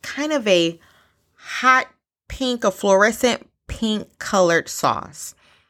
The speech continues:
And then later it became kind of,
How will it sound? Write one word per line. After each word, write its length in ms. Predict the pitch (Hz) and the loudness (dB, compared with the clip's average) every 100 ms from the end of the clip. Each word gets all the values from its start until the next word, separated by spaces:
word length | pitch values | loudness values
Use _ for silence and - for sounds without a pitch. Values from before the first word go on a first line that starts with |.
| - _ - | -20 _ -6
And 200 | 180 175 | -2 0
then 320 | 170 165 196 | 0 0 2
later 320 | 269 311 269 | 2 4 2
it 140 | 190 | 2
became 460 | 185 185 208 185 175 | -2 -4 -2 -2 -4
kind 340 | - 185 170 | -4 0 0
of, 480 | 165 156 151 151 - | 0 2 0 -2 -20